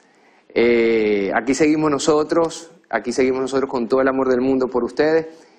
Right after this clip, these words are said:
Y que, quiero solamente colocar un ejemplo. Vamos a, a colocar un artículo, bueno, portales especializados en fake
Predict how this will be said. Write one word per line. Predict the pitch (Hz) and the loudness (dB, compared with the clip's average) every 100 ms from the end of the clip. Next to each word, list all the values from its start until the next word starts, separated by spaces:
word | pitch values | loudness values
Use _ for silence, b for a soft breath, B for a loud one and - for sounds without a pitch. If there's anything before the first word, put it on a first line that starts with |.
| B B B | B B B
Y | 151 151 | -2 0
que, | - 156 | 0 0
quiero | 190 185 | 0 0
solamente | 185 202 185 190 185 | 2 0 2 0 0
colocar | 170 147 151 | 0 0 0
un | 170 | 0
ejemplo. | 156 147 127 131 - | 0 0 0 -2 -4
Vamos | 135 156 208 | -2 0 0
a, | 214 147 | 0 0
a | 143 | 0
colocar | 160 143 165 | 0 2 0
un | 180 | 0
artículo, | 175 156 180 185 180 156 | -2 0 0 0 0 2
bueno, | 151 135 117 B B B - | 0 -2 -10 B B B -2
portales | 165 135 - 165 180 190 - - | 0 0 0 0 0 -4 -6 -6
especializados | 151 160 156 135 135 151 165 | -2 0 0 0 0 0 0
en | 170 | -4
fake | 147 - 180 180 185 - | -6 -2 0 0 -2 -6